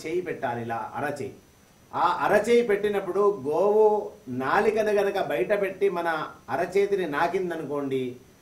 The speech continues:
మన అదృష్టము పండినట్టే. ఇది బాగా జ్ఞాపకం పెట్టుకోండి. ఆవు మనము ఏదైనా పదార్థము గడ్డి తినిపిస్తున్నప్పుడు నాలిక బయటికి తీస్తుంది.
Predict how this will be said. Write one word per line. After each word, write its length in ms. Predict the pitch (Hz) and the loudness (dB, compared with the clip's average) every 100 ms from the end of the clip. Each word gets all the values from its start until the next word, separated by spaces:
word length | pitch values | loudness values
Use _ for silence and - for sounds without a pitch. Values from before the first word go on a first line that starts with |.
| _ - | _ -12
మన 220 | 117 139 | -6 -4
అదృష్టము 640 | 135 120 147 180 - 180 | -4 -6 -6 -8 -6 -8
పండినట్టే. 760 | 160 131 135 147 139 - 135 139 | -6 -4 -4 -4 -6 -6 -4 -2
ఇది 280 | 120 127 127 | -4 -4 -4
బాగా 360 | 127 131 143 143 | -2 -2 -2 -4
జ్ఞాపకం 500 | 127 127 135 131 127 | -4 -4 -4 -6 -6
పెట్టుకోండి. 500 | 117 - 110 95 - - _ _ | -8 -10 -12 -12 -16 -20 _ _
ఆవు 360 | - 160 190 196 | 0 2 6 4
మనము 300 | 185 185 180 | 4 -2 -4
ఏదైనా 460 | 165 175 185 180 175 | -4 -2 -2 -2 -2
పదార్థము 600 | 156 170 175 - 175 156 | 0 2 0 -2 -6 -6
గడ్డి 180 | 156 180 | -6 -6
తినిపిస్తున్నప్పుడు 680 | 175 175 170 - 165 170 175 | -6 -8 -8 -10 -6 -6 -6
నాలిక 420 | 147 151 175 180 | -4 -4 -2 -2
బయటికి 420 | 147 147 165 165 | -2 -4 -4 -8
తీస్తుంది. 440 | 143 123 - 95 | -10 -10 -12 -14